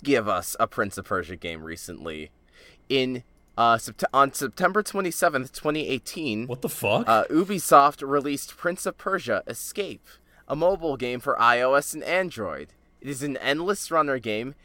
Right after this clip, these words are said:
Speaker 1: made up of different levels, and the player can customize the protagonist with outfits from past games. Uh, reviewer of Pocket Gamer, Cameron Bald, calls Prince of Persia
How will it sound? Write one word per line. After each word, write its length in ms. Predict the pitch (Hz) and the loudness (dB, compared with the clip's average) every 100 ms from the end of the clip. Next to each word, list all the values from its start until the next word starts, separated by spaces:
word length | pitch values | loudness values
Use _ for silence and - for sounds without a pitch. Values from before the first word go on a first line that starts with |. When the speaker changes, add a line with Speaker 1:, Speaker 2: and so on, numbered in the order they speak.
| _ | _
Speaker 1:
made 200 | 131 135 | -4 0
up 100 | 139 | 0
of 180 | 139 113 | 0 -4
different 360 | 143 139 165 113 | -4 -2 -2 -2
levels, 420 | 123 117 131 - | -2 -2 -8 -8
and 160 | 131 120 | -6 -6
the 60 | |
player 260 | - 135 139 | -4 -2 -2
can 160 | 123 | -6
customize 500 | 110 156 - 143 151 | -8 -8 -6 -6 -6
the 120 | 139 139 | -8 -8
protagonist 680 | 151 - 117 110 127 - | -6 -2 -2 -2 -6 -10
with 140 | 120 - | -12 0
outfits 480 | 113 - - 143 - | 0 0 -6 -8 -6
from 160 | 117 | -8
past 380 | 104 87 - - | -6 -8 -8 -6
games. 560 | 139 107 73 - - - _ _ - _ - | -4 -2 -6 -14 -18 -18 _ _ -20 _ 2
Uh, 200 | 110 101 | 2 2
reviewer 640 | 117 120 127 147 147 139 - | 0 -4 -2 0 2 2 4
of 280 | 113 101 - | 2 2 0
Pocket 420 | 165 208 190 123 | 2 2 0 -8
Gamer, 340 | 101 92 113 | -6 -4 -4
Cameron 380 | 127 131 110 98 | -4 -6 -4 -4
Bald, 320 | 113 131 131 | -2 0 0
calls 300 | - 139 143 | 0 -2 -2
Prince 240 | - 185 170 | -6 -6 -6
of 80 | |
Persia 360 | - 170 - | -4 -2 0